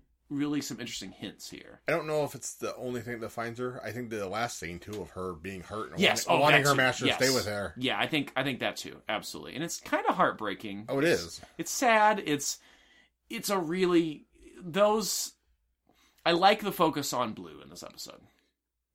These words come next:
Speaker 2: This is where I decided Blue is my favorite character so far.
Speaker 1: Mm-hmm.
Speaker 2: Uh, I really like her.
Speaker 1: I don't blame you.
Speaker 2: And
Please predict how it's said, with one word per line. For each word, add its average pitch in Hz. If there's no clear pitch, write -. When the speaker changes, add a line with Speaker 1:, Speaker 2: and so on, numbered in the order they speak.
Speaker 2:
This 127
is 139
where 117
I 110
decided 95
Blue 92
is 82
my 85
favorite 85
character -
so -
far. -
Speaker 1:
Mm-hmm. 110
Speaker 2:
Uh, 71
I 78
really 90
like 67
her. 50
Speaker 1:
I 156
don't 135
blame 71
you. -
Speaker 2:
And 101